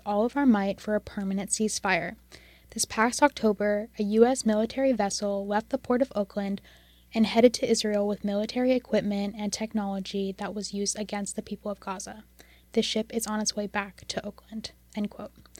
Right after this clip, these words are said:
It was not confirmed whether or not the ship arrived at the port. The Port of Oakland is the ninth busiest port in the United States,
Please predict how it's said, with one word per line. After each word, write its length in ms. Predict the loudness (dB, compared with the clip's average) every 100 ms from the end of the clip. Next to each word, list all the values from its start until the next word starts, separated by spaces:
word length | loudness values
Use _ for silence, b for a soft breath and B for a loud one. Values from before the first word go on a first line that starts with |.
| B B B B
It 80 | 8
was 140 | 8 8
not 140 | 0
confirmed 440 | -2 -4 -4 -4 -4
whether 260 | -4 -4
or 40 | -8
not 180 | -8
the 80 | -8
ship 280 | -8 -10 -10 -8
arrived 340 | -6 -8 -6
at 120 | -6
the 100 | -6
port. 320 | -8 -8 -8 -10 -20 _ -2
The 100 | 4
Port 220 | 8 8
of 120 | 8
Oakland 380 | 0 2 0 2
is 140 | 0 0
the 60 |
ninth 420 | 0 2 2 6
busiest 580 | 8 8 8 6 4 -6
port 300 | -6 -4 -4
in 100 | -4
the 80 | -2
United 400 | -2 -2 -4 -4
States, 460 | -4 -4 -6 -12